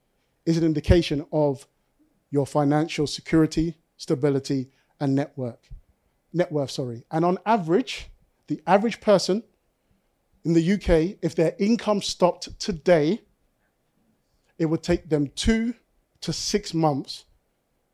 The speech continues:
to go broke. Some of you are like, "That long?" <laughs> "Pastor, <laughs> I was thinking four to six weeks." <laughs> Okay, it would take them that long. So have a think about that. How long would it take you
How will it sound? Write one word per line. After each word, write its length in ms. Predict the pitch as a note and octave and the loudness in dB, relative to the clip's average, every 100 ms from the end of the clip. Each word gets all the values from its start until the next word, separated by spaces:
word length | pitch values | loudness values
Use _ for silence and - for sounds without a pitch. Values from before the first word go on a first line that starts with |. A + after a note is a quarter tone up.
| _ _ _ - | _ _ _ -4
to 100 | E3+ | 4
go 160 | D#3+ | 4
broke. 340 | D3 D3+ A#2+ - - - _ _ _ _ _ _ _ _ _ _ _ _ _ _ | 4 0 -2 -10 -18 -18 _ _ _ _ _ _ _ _ _ _ _ _ _ _
Some 220 | - D#3 | -2 0
of 100 | C#3+ | 2
you 120 | C#3 | 0
are 40 | C3 | 0
like, 300 | C3 B2+ - | -2 -4 -4
"That 160 | E3 | -2
long?" 340 | D3+ G3 D3 G#2 - - - - _ - | 2 2 0 -8 -16 -20 -20 -20 _ -20
<laughs> 680 | - - - - - - - | -20 -20 -20 -20 -20 -18 6
"Pastor, 420 | F#3+ G3 - E3 - - E3+ - | 8 10 8 6 4 0 -2 -4
<laughs> 340 | - - - | -10 -8 6
I 40 | G3+ | 8
was 100 | - | 10
thinking 300 | A#3+ A3 G3 | 8 8 10
four 200 | G#3+ - | 10 10
to 100 | - | 10
six 240 | - - | 6 6
weeks." 480 | F3+ A3 G#3+ D#3+ - | 10 12 12 10 4
<laughs> 100 | E3 - - - - - _ - | -2 -2 -20 -20 -20 -20 _ -2
Okay, 480 | A#2+ - F3+ A3 - - - | 2 10 10 10 2 -20 2
it 100 | - F3 | 10 12
would 180 | F3 | 12
take 300 | - A3 A3+ | 12 10 10
them 340 | E3+ D#3+ D#3 D#3 _ _ _ | 8 8 8 2 _ _ _
that 400 | C3+ F3 D#3+ D3+ - | 6 8 8 4 -2
long. 400 | C#3+ E3 D3+ B2 | 6 6 6 2
So 140 | - | -2
have 180 | E3+ B3+ | 2 2
a 60 | C4+ | 4
think 200 | C4+ A#3 | 2 4
about 280 | F3+ E3 | 4 4
that. 160 | D3 C#3 | 2 -2
How 160 | F3+ B3+ | 2 2
long 200 | C4 B3+ | 2 0
would 120 | A3+ | -4
it 80 | - | 0
take 240 | A3 - | -2 0
you 240 | E3+ C#3 | -2 -2